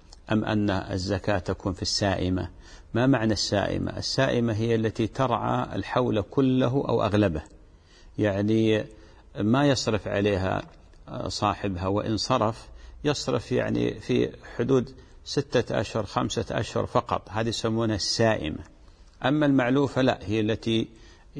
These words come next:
يشتري لها العلف، الشعير، ويشتري لها بقية ال-، أنواع الأعلاف ويصرف عليها، وفي راتب للراعي مثلا أو الرعيان،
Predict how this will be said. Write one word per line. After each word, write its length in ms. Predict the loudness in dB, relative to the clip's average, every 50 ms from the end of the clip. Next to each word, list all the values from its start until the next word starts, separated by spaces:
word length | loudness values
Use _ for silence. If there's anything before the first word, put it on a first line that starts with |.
| -6 -4 -2 -2 -2 -2 -2 -2
يشتري 520 | -2 -2 -2 -2 -2 -2 0 0 2 2
لها 180 | 2 0 0 -2
العلف، 360 | -2 0 2 2 2 0 -2 -4 -8 -6 -4
الشعير، 760 | -4 -4 -4 -4 -4 -2 0 0 2 2 2 2 2 2 0
ويشتري 1160 | 0 0 2 2 0 0 -4 -8 -16 -20 -20 -14 -6 -4 -2 -2 -2 0 0 2 4 2 2
لها 400 | 2 0 0 0 0 -2 -2 -4 -6 -12 -18 -20 -20 -20 -12 -8
بقية 580 | -6 -2 -2 -2 -2 0 2 2 4 2 2 0 -2
ال-، 460 | -2 -2 -2 -4 -4 -6 -6 -6 -8 -8
أنواع 600 | -8 -8 -4 -2 0 0 2 2 2 0 0 -2
الأعلاف 640 | -2 -2 -4 -2 0 0 0 2 2 0 -2 -2
ويصرف 500 | 0 0 0 0 0 -2 -4 -4 -2 -2
عليها، 400 | 0 0 2 4 4 4 4 2
وفي 320 | 0 0 0 0 0 2 2
راتب 480 | 4 4 2 2 0 -2 -4 -4 -2
للراعي 1000 | -2 0 0 0 0 0 -2 -4 -6 -4 -4 -4 -2 0 2 2 2 2 0 -2 -4
مثلا 460 | -4 -4 -4 -4 -4 -4 -4 -4 -2
أو 120 | 0 0
الرعيان، 580 | 2 2 2 2 4 4 4 4 2 0 -2 -4